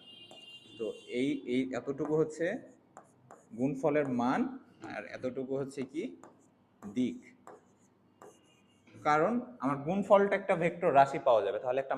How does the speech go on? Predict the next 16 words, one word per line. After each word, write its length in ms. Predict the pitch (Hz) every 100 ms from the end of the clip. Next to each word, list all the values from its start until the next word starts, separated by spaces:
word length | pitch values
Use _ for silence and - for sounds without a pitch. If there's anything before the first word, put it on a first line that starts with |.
| 123
মানও 180 | 135 143
থাকবে, 200 | 143 175 156
দিকও 180 | 135 127 113
থাকবে। 200 | 95 98 110
এবি 140 | 127 147
sin 180 | 147 143 143
আলফা 160 | 156 151
হচ্ছে 180 | 147 170 127
মান, 160 | 131 240 - - _ _ _ -
আর 100 | 98 - 120
ইটা 160 | 135 160
হচ্ছে 280 | 156 - - - - - 117
দিক। 160 | 147 120 - _ _ - - - 65 - 85 - - _ _ _ _ _ _ _ - 110 117 _ - 254 208 - 104
আরেকটা 260 | 120 147 180 175
জিনিস 200 | 180 180 151
জানো, 180 | 139 139